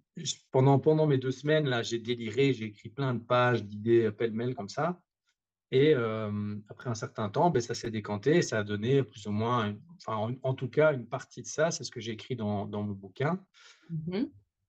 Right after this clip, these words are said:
Speaker 1: Mais bon, euh, ce que je faisais, c'est qu'à ce moment-là, voilà, euh, j'étais encore un peu dans cette logique de, euh, je suis un prophète, il faut que je délivre la bonne parole.
Speaker 2: <laughs> Ok.
Speaker 1: Et, euh, bah, c'est, c'est un peu un truc, une expérience commune à beaucoup de personnes qui vivent un
Speaker 2: Ouais.
Speaker 1: éveil, hein. Euh,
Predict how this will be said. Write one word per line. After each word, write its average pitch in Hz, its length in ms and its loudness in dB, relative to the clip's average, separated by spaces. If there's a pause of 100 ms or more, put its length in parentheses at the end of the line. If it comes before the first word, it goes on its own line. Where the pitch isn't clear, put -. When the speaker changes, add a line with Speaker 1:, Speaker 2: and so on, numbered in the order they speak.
(240)
Speaker 1:
Mais 147 160 4
bon, 147 260 6
euh, 123 60 6
ce 120 100 -2
que 123 120 -6
je - 60 -6
faisais, 123 260 6
c'est 131 160 -4
qu'à 110 180 -8
ce - 140 -14
moment-là, 104 340 -2
voilà, 104 460 -2
euh, 98 120 -8
j'étais - 200 -8
encore 113 260 -6
un 113 80 -2
peu 139 240 2
dans 117 180 -2
cette - 280 -16
logique 113 300 -4
de, 110 100 0
euh, 110 320 4
je 101 80 -10
suis - 100 -8
un 98 80 -4
prophète, 120 500 -2
il - 60 -20
faut 98 160 -10
que 95 80 -8
je 98 60 -4
délivre 98 340 -2
la 98 60 -2
bonne 98 180 -8
parole. 107 320 -2
Speaker 2:
<laughs> - 60 -16 (580)
Ok. - 400 -4 (480)
Speaker 1:
Et, 127 180 6
euh, 113 160 6
bah, 120 160 4
c'est, 120 280 0
c'est 110 160 -2
un 110 80 -2
peu 113 180 -6
un 110 120 -4
truc, - 260 -12
une 110 80 -6
expérience 107 340 -4
commune 113 320 0
à 101 60 0
beaucoup 98 240 -8
de - 40 -14
personnes 107 320 -4
qui 104 120 -10
vivent 101 160 -4
un 131 80 2
Speaker 2:
Ouais. 104 80 2
Speaker 1:
éveil, 110 240 2
hein. 120 120 -2 (580)
Euh, 117 420 4